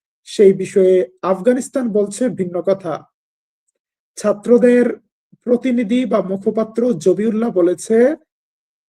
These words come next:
"এই বিস্ফোরণের ঘটনাটি বিমান হামলা নয়, এটি একটি তেলের ট্যাঙ্কারে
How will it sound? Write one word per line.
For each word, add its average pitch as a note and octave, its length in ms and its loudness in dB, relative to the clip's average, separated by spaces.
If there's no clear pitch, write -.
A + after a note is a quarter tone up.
"এই A3+ 480 4
বিস্ফোরণের A3+ 680 0
ঘটনাটি G3+ 640 -4
বিমান G3+ 400 -6
হামলা F#3+ 360 -4
নয়, G3+ 360 -2
এটি G#3+ 500 2
একটি G3 300 -2
তেলের A3 560 2
ট্যাঙ্কারে G#3 600 0